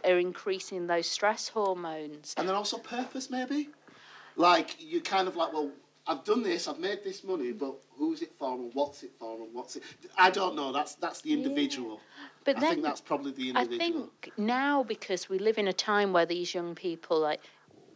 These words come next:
Speaker 1: I mean, when I was at school, I, we all wanted to own a house, didn't we?
Speaker 2: Mm-mm.
Speaker 1: Wanted a house, wanted a job, wanted a family. Like, that was what we wanted, and it was achievable.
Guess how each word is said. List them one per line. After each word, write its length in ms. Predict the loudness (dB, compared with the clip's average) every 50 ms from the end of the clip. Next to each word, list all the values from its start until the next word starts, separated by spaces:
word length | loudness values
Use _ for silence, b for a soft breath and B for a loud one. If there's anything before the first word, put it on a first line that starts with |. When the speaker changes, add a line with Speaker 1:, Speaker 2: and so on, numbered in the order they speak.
| -20 -6 0
Speaker 1:
I 40 | 2
mean, 240 | 4 4 4 4 2
when 120 | 2 2
I 100 | 2 0 0
was 180 | -2 -4 -4
at 120 | -6 -6 -6
school, 540 | -8 -6 -4 -4 -4 -4 -4 -6 -8 -12 -16 _ _ -20 -20 -20 -16 -12 -10 -6 -2
I, 160 | 0 0 0 0 -4 -10 -18 -18 -20 -20 -20 -18 -2 6
we 100 | 10 10
all 100 | 10 10
wanted 220 | 8 4 2 0 0
to 120 | 2 2
own 120 | 2 2
a 40 | 2
house, 280 | 4 4 4 4 2 0
didn't 220 | -2 -4 -4 -2 -4
we? 120 | -2 -2
Speaker 2:
Mm-mm. 380 | 0 -2 -2 -4 -6 -10 -12 -12 -16 -4 2
Speaker 1:
Wanted 280 | 4 4 6 4 2
a 20 | -2
house, 420 | 2 4 6 6 6 4 2 -2
wanted 220 | -6 -6 -6 -6 -8
a 80 | -4
job, 560 | 2 6 6 8 8 8 8 6 6 4 4 2 0
wanted 240 | 0 2 0 -2
a 20 | -2
family. 920 | 2 4 6 6 6 4 0 2 4 4 6 6 4 4 2 0 -2 B B B B B B B B -20 _ 6
Like, 240 | 8 8 8 8 8
that 180 | 8 8 8 6
was 160 | 2 2 2
what 120 | 0 0
we 80 | 0 2
wanted, 580 | 2 2 2 2 0 -4 -8 -10 -10 -10 -6 0 0
and 220 | 0 2 0 -4 -4 -2
it 140 | -2 0
was 160 | 0 0 -2 -4
achievable. 600 | -6 -4 -4 -4 -4 -6 -6 -4 -4 -4 -4